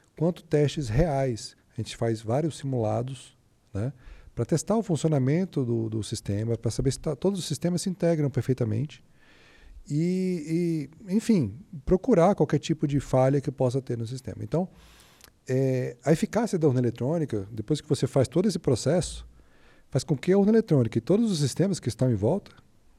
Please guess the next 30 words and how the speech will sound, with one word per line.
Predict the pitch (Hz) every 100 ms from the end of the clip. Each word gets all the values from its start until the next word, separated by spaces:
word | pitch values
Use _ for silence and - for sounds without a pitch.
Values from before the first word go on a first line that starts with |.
| -
tá? | 123
Lembrando | 139 107 113 156
que | 120
a |
urna | 117
eletrônica | 120 113 131 135
não | 127 101
é |
o |
único | 104 143 -
sistema, | - - 104 143 113 -
tem | 92 95 90 - _ _ -
muita | 110 - 98
coisa | 101 92
em |
volta, | 90 101 180 - _ - - - - - _ _ -
é, | 135 147 147 143 - _ _ _
funciona | - 214 - 156 175
perfeitamente. | - 160 - 165 202 160 135 - - _ _ _ _ _ _ _ _ _ _ -
E | 151 165 151
a | 170
urna | 208 277 170
funcionando, | - - 127 120 113 156
esse | 139
processo | - 131 185 -
funcionando | 143 143 135 127
perfeitamente, | - - 117 104 139 175 - - - - - -
faz | 170 151
com | 190
que, | 165 - 117 -